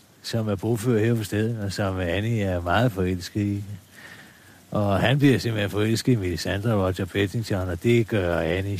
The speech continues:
jaloux. Så hun beslutter sig for at, at slå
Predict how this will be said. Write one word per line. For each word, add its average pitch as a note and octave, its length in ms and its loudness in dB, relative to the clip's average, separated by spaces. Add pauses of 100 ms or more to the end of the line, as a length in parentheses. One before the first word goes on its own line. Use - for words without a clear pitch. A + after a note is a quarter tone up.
(100)
jaloux. F2+ 280 -2 (1040)
Så A#2+ 200 2
hun B2+ 160 4
beslutter C#3+ 420 6
sig G#2+ 180 0
for F#2+ 400 0 (360)
at, A#2+ 100 2
at F2+ 80 -2
slå F#2 380 -2